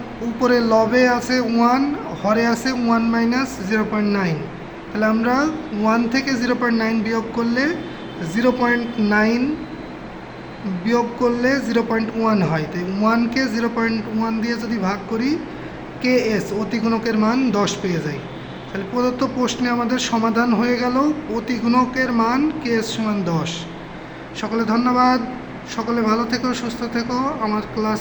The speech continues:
যদি ভালো লাগে তাহলে তোমরা আমার চ্যানেল এবং YouTube চ্যানেল এবং পেজ এবং ইউ-, আইডি আমাদের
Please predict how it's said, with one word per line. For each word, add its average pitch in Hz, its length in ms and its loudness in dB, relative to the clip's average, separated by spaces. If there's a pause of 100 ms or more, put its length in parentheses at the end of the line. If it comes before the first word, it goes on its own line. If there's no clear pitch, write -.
(120)
যদি 226 160 -2
ভালো 214 280 2
লাগে 233 320 0 (600)
তাহলে 220 360 0
তোমরা 233 320 4 (2500)
আমার 214 200 0 (220)
চ্যানেল 240 420 4
এবং 226 180 0
YouTube 226 300 -2
চ্যানেল 233 260 0
এবং 226 140 0 (120)
পেজ 233 380 2
এবং 220 240 0
ইউ-, 220 220 -6 (640)
আইডি 220 380 0
আমাদের 220 280 -2